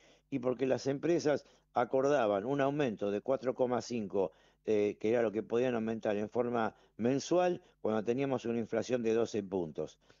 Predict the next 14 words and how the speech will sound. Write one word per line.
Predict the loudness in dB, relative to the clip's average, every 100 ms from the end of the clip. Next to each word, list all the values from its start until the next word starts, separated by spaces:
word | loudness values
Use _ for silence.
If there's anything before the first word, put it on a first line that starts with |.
| _
Entonces, | -2 -2 0 0
¿qué | 0
pasó | 0 0 0
en | 0
el | 0
medio? | 0 0 0 -4 _ -20 _ _
Cambios | 0 2 0 0
de | -2
formato | -2 0 -2 0 0
de | -2
packaging, | 0 0 2 2 0 -6 -6 -12 -14 _ _ _
reducción | 0 0 0 -2 -4 -2
de | -2 -2
tamaño, | -2 0 0 0 0 -4 -8